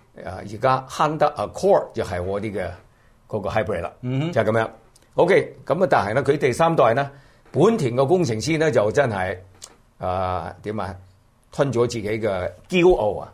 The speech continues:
Speaker 2: 嗯哼。
Speaker 1: 即係一個摩打唔係好掂。
Speaker 2: OK。
Speaker 1: 因為點解呢？佢一個摩打唔可以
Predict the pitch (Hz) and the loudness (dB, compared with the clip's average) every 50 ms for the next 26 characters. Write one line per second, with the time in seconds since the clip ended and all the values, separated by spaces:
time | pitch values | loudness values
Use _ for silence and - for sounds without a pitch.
0 | _ - 131 131 135 151 175 190 190 - - - 120 107 104 - - - _ _ | _ -8 -4 -2 -2 -2 -2 -4 -8 -8 -4 0 0 2 0 -2 -6 -12 _ _
1 | _ _ _ _ - 151 151 127 110 101 113 120 120 110 92 98 101 85 80 78 | _ _ _ _ 0 0 0 0 0 0 2 2 2 2 0 -2 -4 -6 -8 -10
2 | 82 92 95 87 - - - _ _ _ _ - - 135 117 120 120 139 175 175 | -10 -10 -10 -12 -12 -16 -18 _ _ _ _ -10 -8 -6 -2 -2 -2 -2 -4 -8
3 | - - - 143 151 151 135 139 131 127 120 127 135 127 135 151 156 170 156 143 | -12 -12 -6 -4 -4 -2 -2 -2 -2 0 0 0 0 2 2 4 4 4 4 4
4 | 135 139 151 143 117 123 127 123 110 98 90 107 123 127 127 135 131 131 | 4 4 4 4 4 2 0 -2 -2 -4 -4 -2 -2 -2 -4 -6 -8 -10